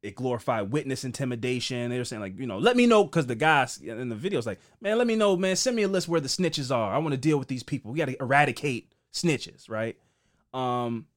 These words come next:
uh, so, and the video actually led to, uh, officials, like, government officials pressing for tougher witness intimidation laws,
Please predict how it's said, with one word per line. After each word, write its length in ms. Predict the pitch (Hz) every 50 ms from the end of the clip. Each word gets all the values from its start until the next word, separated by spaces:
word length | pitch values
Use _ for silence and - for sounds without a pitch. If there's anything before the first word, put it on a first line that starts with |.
| _ _ _ _ _ _ _ _ _ _ _ _ _ _ _ _ _ _ _ -
uh, 400 | 113 117 113 113 110 107 104 -
so, 460 | - - - 127 120 117 113 110 - _ _ -
and 160 | 151 151 147
the 60 | 139 127
video 300 | 135 214 214 202 180 170
actually 260 | 160 151 160 160 143
led 300 | 139 151 151 151 135 -
to, 320 | - 151 131 123 117 113 _ _ _ _ _ _ _ -
uh, 400 | 120 123 120 113 107 104 98 - - - _ _ _ _ -
officials, 580 | 113 117 - - 170 160 - 160 139 123 117 110
like, 140 | 117 110 107
government 300 | 143 143 139 135 127 120
officials 320 | - - 143 127 123 -
pressing 300 | - - 147 127 - 135
for 120 | - - 110
tougher 360 | - - 156 139 - 139 123
witness 280 | 117 135 120 127 -
intimidation 580 | 127 117 - 139 127 117 113 131 139 143 147 139
laws, 380 | 143 147 147 151 156 160 156